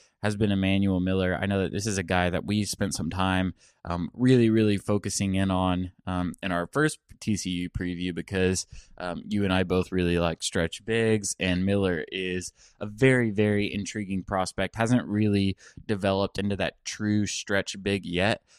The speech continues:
but he's got some really, really interesting flashes, especially on the defensive end. He had a really quiet night against Tech against, in the first game,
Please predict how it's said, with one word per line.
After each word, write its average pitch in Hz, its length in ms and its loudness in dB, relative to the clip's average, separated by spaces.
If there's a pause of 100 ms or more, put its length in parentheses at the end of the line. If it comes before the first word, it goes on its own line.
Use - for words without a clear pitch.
(140)
but 98 100 -2
he's 123 180 2
got 139 200 2
some 98 180 -2
really, 98 400 -2
really 98 340 -2
interesting 92 540 -8
flashes, 85 540 -4
especially 95 460 -6
on 90 140 -2
the 90 80 -4
defensive 90 520 -4
end. 90 320 -2 (300)
He 165 80 2
had 226 80 6
a 240 40 8
really 110 440 2
quiet 98 460 0
night 92 320 -4
against 95 380 -6
Tech 98 320 -4
against, 95 420 -6
in 107 120 -2
the 98 60 -4
first 98 360 -4
game, 95 360 0